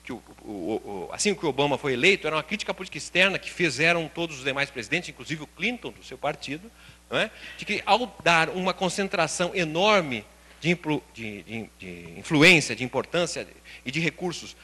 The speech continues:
na, no Oriente Médio, eles deixaram a América Latina solta, com governos pós-neoliberais, tá certo? Deixaram a Ásia, a China, ganhar importância, que não, o que que é isso?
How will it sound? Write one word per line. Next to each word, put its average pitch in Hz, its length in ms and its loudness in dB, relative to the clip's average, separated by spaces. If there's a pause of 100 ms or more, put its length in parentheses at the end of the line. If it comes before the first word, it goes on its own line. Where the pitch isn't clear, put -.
(140)
na, 156 160 2
no 180 280 2
Oriente 151 320 2
Médio, 135 400 2
eles 175 160 -8
deixaram 190 720 4 (400)
a 165 120 0
América 165 340 6
Latina 185 680 2 (540)
solta, 202 540 4
com 147 180 -8
governos 139 840 -2 (260)
pós-neoliberais, 135 1160 -2
tá - 120 -14
certo? 156 400 -8 (300)
Deixaram 151 400 6
a 156 240 10
Ásia, 147 300 2
a 107 40 -6
China, 170 720 4 (360)
ganhar 160 260 8
importância, 175 640 4
que 247 120 -6
não, 262 200 -12
o 110 40 -14
que 160 160 -10
que 165 100 -8
é 123 40 -4
isso? - 340 -12